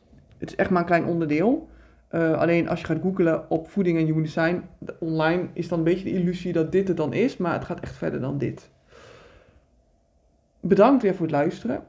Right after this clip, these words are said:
Ik vind het echt heel tof als je even laat weten op, eh, misschien Instagram of via Facebook of via mijn mail, dat je mijn podcast hebt geluisterd en wat je ervan vond. Ik krijg steeds meer jullie reacties en dat vind ik echt heel leuk, want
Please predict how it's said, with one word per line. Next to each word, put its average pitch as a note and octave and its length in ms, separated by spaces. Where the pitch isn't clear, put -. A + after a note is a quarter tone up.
Ik - 140
vind A3 140
het - 100
echt - 140
heel G#3+ 420
tof F#3 380
als F3 220
je F#3 60
even F3+ 120
laat F3 140
weten F#3 440
op, E3 240
eh, E3+ 320
misschien F#3+ 280
Instagram F#3 500
of F#3+ 80
via G#3+ 160
Facebook F#3 600
of - 240
via G3+ 180
mijn F#3+ 200
mail, F#3 460
dat E3 180
je E3 60
mijn D#3+ 120
podcast G#3+ 340
hebt F#3+ 120
geluisterd E3+ 560
en D#3+ 60
wat D#3 160
je - 60
ervan C#3+ 240
vond. D4+ 460
Ik E3 80
krijg G3 160
steeds A3+ 220
meer F#3 140
jullie E3+ 200
reacties D#3+ 400
en F3 60
dat D#3+ 80
vind E3 120
ik D3+ 60
echt C3 80
heel D#3+ 100
leuk, F3+ 280
want D#3+ 220